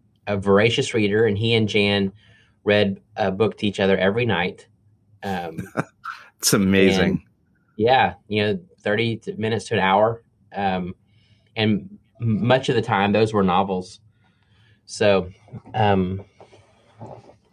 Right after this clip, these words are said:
Speaker 1: yeah, um, there's all kinds. It really just depended on the season of his life. But the
Speaker 2: Yeah.
Speaker 1: st-, the steady ones, there, there were some Ann Tyler books where he,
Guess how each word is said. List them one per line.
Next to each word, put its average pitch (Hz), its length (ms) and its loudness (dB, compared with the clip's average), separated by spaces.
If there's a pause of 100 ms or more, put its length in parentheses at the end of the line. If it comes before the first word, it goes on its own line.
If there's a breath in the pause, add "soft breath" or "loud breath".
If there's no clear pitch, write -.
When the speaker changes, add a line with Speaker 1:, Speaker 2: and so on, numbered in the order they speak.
(120)
Speaker 1:
yeah, 117 320 0 (340)
um, 98 440 -4 (760)
there's 123 120 -6
all 123 160 2
kinds. 117 340 0
It 113 40 -4
really 135 140 2
just 127 160 -4
depended 117 260 -4
on 107 80 -2
the 98 60 -4
season 110 320 -4
of 98 80 -2
his 98 140 -4
life. 101 300 0 (320 soft breath)
But 107 140 0
the 113 60 4
Speaker 2:
Yeah. 113 140 4
Speaker 1:
st-, - 140 -10
the - 60 -4
steady 196 360 4
ones, 107 460 -2 (400)
there, 139 220 2
there 165 100 6
were 208 120 6
some 202 200 0
Ann 156 180 0
Tyler 139 340 2
books 107 300 -4
where 110 100 -4
he, 120 260 -10